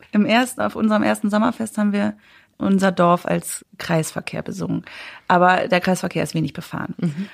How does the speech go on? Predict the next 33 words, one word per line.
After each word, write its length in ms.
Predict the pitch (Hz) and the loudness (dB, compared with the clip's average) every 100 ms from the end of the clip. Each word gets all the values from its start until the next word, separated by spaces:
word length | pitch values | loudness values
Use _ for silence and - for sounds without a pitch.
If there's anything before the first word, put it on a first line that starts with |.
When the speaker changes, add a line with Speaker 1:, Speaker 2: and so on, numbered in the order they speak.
| - | -6
Speaker 1:
Wir 200 | 202 208 | 2 4
bewohnen 440 | 233 196 196 202 180 | 4 4 4 6 4
das 200 | 175 180 | 2 2
Haus 240 | 180 185 | 2 2
Richtung 240 | 170 156 151 | -4 -4 0
Rundling 440 | 170 185 247 269 | 0 4 6 6
und 120 | 285 | 6
unsere 260 | 180 175 160 | 2 0 -2
Freunde 540 | - 151 160 196 196 | 0 2 4 4 2
wohnen 220 | 165 185 | 0 0
direkt 380 | 185 180 - - | 0 -4 -10 -6
rangeklatscht 840 | 143 165 185 - 196 233 - - - | -2 -2 -2 -6 -6 -6 -6 -10 -8
an 260 | - 175 175 - _ | -2 0 -2 -6 _
unser 420 | - 180 180 170 | 0 2 2 0
Haus, 240 | 147 170 185 | 0 -2 -2
das 160 | - | -6
mal 120 | 170 180 | -4 0
eine 200 | 156 156 | 0 0
Scheune 360 | - 160 185 | 2 4 4
war, 160 | 196 208 - - - | 4 2 -4 -20 -8
im 420 | - 208 214 - _ _ | 2 4 4 0 _ _
ehemaligen 500 | 196 185 175 165 180 | 0 2 4 2 0
Bauernhaus. 800 | 180 139 143 143 139 156 - - - - - - _ | 2 4 4 0 -2 -4 -6 -8 -12 -20 -20 -20 _
Und 320 | 185 175 180 - | 2 2 0 -4
das 140 | 175 | -2
heißt, 240 | 175 196 - | 0 0 -4
es 80 | 214 | -6
ist 180 | - | -2
eigentlich 280 | - 160 - | 0 0 0
eine 100 | 214 | 0
Doppelhaushälfte 960 | 208 156 156 160 156 160 151 - - - - - - | 0 2 2 2 2 0 -2 -4 -8 -10 -14 -20 -2
in 120 | 185 | 0
groß. 500 | 185 165 151 226 - | 2 4 4 4 2